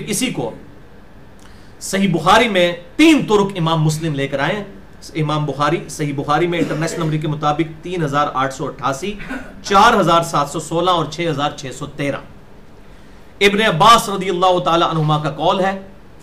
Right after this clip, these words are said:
وہ کہتے ہیں سورہ بنی اسرائیل کی جو آیت نمبر ساٹھ ہے، "وَمَا جَعَلْنَا الرُّؤْيَا الَّتِي أَرَيْنَاكَ إِلَّا فِتْنَةً لِلنَّاسِ"، اے محبوب صلی اللہ علیہ وسلم،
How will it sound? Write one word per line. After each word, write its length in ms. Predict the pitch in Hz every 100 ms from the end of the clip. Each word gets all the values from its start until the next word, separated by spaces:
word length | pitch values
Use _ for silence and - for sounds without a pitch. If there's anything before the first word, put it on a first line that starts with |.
| - - - - - - - 143
وہ 120 | 180
کہتے 380 | 220 226 226 233
ہیں 180 | 233 233 - - - -
سورہ 260 | - 196 208 170
بنی 180 | 190 190
اسرائیل 380 | 196 214 226
کی 80 | 214
جو 140 | 180 190
آیت 320 | 190 220 214
نمبر 180 | 185 160
ساٹھ 480 | - 220 233 160
ہے، 60 | 117 - - - 143
"وَمَا 320 | 170 214 233
جَعَلْنَا 440 | 165 185 240 240
الرُّؤْيَا 420 | 208 - - 196
الَّتِي 460 | 220 208 180 220 208 - - - - -
أَرَيْنَاكَ 720 | 160 175 202 180 190 233 220
إِلَّا 400 | 185 214 202 196
فِتْنَةً 560 | - 208 196 185 185 170
لِلنَّاسِ"، 760 | 160 151 156 196 220 220 -
اے 60 | 165
محبوب 360 | 160 156 220
صلی 220 | 180 185 180
اللہ 140 | 175
علیہ 180 | 175 165
وسلم، 340 | 185 185 208